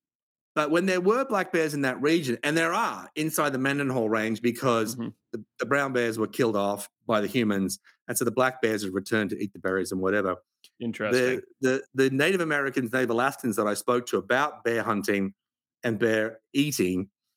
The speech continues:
Speaker 1: they say they only ever would eat the black bears while they were still suckling, so the cubs. So it's kinda like the milk-fed veal of, of, of, of <laughs> bears. I mean, and I'm like,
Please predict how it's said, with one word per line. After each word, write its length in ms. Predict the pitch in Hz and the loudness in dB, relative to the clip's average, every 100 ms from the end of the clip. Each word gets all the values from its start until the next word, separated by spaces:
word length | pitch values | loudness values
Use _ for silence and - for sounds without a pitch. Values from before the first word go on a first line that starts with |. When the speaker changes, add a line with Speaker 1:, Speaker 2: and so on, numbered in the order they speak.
| _ _ - | _ _ -2
Speaker 1:
they 120 | 135 | 0
say 480 | 127 151 135 135 - - | 2 2 0 -2 -4 -6
they 140 | 135 143 | -2 0
only 380 | - 190 208 190 | 2 4 4 2
ever 320 | 147 160 175 165 | 0 0 2 2
would 180 | 156 - | 0 0
eat 260 | 147 160 - | 0 0 -2
the 80 | |
black 420 | 123 131 139 160 - | -2 0 0 0 0
bears 340 | 113 107 110 - | 0 2 -2 0
while 220 | 123 127 | 2 2
they 160 | 123 123 | 2 0
were 120 | 120 | 0
still 500 | - - 156 156 147 | 0 2 4 4 0
suckling, 600 | - - 180 - 107 92 | -2 0 0 0 -2 -2
so 160 | 98 127 | 0 0
the 100 | 110 | 0
cubs. 640 | - - 151 95 - - _ _ _ | -2 0 0 -2 -8 -10 _ _ _
So 200 | - 139 | 0 0
it's 120 | 131 | 0
kinda 300 | - - 175 170 | -2 0 2 2
like 200 | 156 - | 0 0
the 80 | |
milk-fed 680 | 127 143 185 185 - 156 143 | 0 2 2 -2 -2 -2 0
veal 640 | 113 131 147 139 131 131 123 _ _ _ _ - | 0 2 4 2 0 -2 -4 _ _ _ _ -2
of, 720 | 123 127 120 120 113 107 113 _ - | 2 2 2 0 -4 -6 -12 _ -2
of, 360 | 139 135 131 139 | 0 0 -4 -4
of, 280 | 131 139 123 - | -2 0 -2 0
of 240 | 135 123 | 0 0
<laughs> 0 | |
bears. 840 | 131 139 143 - - 123 - - - | 0 2 0 -4 -4 -2 -2 -6 -2
I 120 | 151 | 0
mean, 280 | 160 185 175 - - | 2 0 -2 -10 -2
and 80 | 185 | 0
I'm 80 | 202 | 2
like, 220 | 214 202 | 2 0